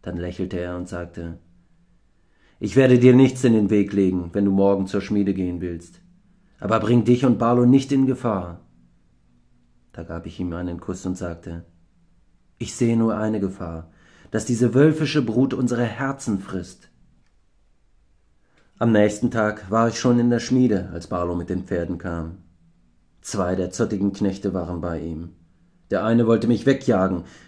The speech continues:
aber der andere grinste nur, als er mich sah, denn er war dabei gewesen, als Barlow abgeholt wurde und hatte unseren Abschied beobachtet. „Lass sie doch hecken wie die Kaninchen“, sagte er.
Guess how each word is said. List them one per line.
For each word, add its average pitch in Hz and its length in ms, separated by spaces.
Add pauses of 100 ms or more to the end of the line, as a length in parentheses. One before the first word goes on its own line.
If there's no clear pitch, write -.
aber 92 160
der 85 140
andere 95 240
grinste 104 500
nur, 92 200
als 82 160
er 87 60
mich 87 180
sah, 85 280 (300)
denn 92 100
er 92 140
war 95 140
dabei 101 280
gewesen, 101 460
als 101 200
Barlow 107 260
abgeholt 107 500
wurde 98 300 (240)
und 113 160
hatte 127 180
unseren 123 300
Abschied 117 420
beobachtet. 107 720 (1200)
„Lass 101 280
sie 123 100
doch 113 240
hecken 139 340
wie 143 120
die 131 120
Kaninchen“, 123 760 (180)
sagte 95 380
er. 87 260